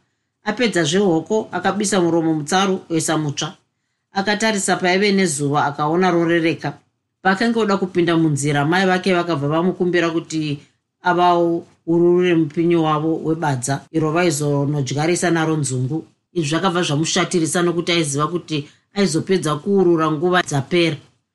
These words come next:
Akakwenya-kwenya musoro ndokuti, "Zvamai vakomana, zvino ndinogopedza riniko? Ungatadze kupedza zuva richakadai, pano kwauri kuda kuenda here? Nda-,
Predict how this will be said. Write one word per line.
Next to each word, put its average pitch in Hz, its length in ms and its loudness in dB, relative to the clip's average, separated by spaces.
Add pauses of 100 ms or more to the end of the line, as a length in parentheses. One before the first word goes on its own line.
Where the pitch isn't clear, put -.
(280)
Akakwenya-kwenya 185 720 0
musoro 185 420 2
ndokuti, 165 520 -2
"Zvamai 190 440 2
vakomana, 185 540 0 (460)
zvino 269 220 2
ndinogopedza 214 760 0
riniko? 190 440 2 (640)
Ungatadze 339 500 0
kupedza 285 380 2
zuva 226 260 0
richakadai, 262 680 0 (220)
pano 311 200 -2
kwauri 262 240 2
kuda 240 160 0
kuenda 220 320 2
here? 156 320 0 (480)
Nda-, 196 460 2